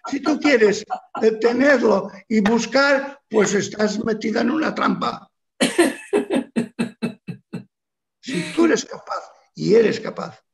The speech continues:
porque lo somos todos, de ver lo que estás buscando, reflexiona y di, "Por este camino no voy a salir nunca de la trampa,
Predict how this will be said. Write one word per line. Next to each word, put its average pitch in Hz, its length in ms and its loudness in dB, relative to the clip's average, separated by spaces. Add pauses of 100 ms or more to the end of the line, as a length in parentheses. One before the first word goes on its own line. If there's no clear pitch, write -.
(340)
porque - 240 -12
lo 165 100 -8
somos - 340 -8
todos, - 360 -12 (400)
de 170 460 -6
ver 190 360 2
lo - 160 -6
que - 80 -10
estás - 300 -12
buscando, 220 840 -10 (1000)
reflexiona 175 760 -8
y - 100 -4
di, - 400 -8 (540)
"Por - 120 -12
este - 260 -14
camino 165 480 -6
no 170 140 -4
voy 185 180 -6
a - 60 -10
salir - 360 -10
nunca - 340 -8
de - 100 -12
la 117 120 -14
trampa, - 380 -18